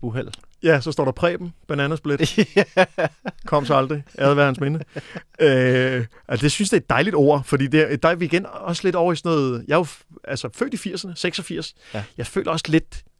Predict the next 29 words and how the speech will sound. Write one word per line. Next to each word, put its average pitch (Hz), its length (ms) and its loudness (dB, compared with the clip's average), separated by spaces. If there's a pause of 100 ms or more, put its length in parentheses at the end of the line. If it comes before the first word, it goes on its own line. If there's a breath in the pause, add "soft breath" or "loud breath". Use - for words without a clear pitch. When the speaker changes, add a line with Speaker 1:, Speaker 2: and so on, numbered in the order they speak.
(140)
Speaker 2:
bananasplit, 127 680 -2
det 131 120 -8
peakede 143 500 -2 (400)
dengang, 131 360 -6
ikke? 175 120 -8 (260)
Speaker 1:
Ja. 131 220 -6 (640)
At - 140 -10
det 135 100 -8
er - 20 -6
ikke 160 200 -4
Speaker 2:
Sådan 180 120 2
Speaker 1:
noget, 156 140 4
Speaker 2:
firserne, 156 160 2
Speaker 1:
man, 143 60 2
Speaker 2:
halvfemser 135 340 0
Speaker 1:
man, 117 40 -6
Speaker 2:
ting. 107 180 -4
Speaker 1:
det - 80 -12
er - 20 -4
ikke 139 100 -6
noget, 156 100 -4
man 156 80 -4
ser - 240 -6
så 156 140 -6
meget 120 280 -2
længere, 120 340 -4
vel, 147 200 -6
på, 120 260 -6
øh, 104 100 -4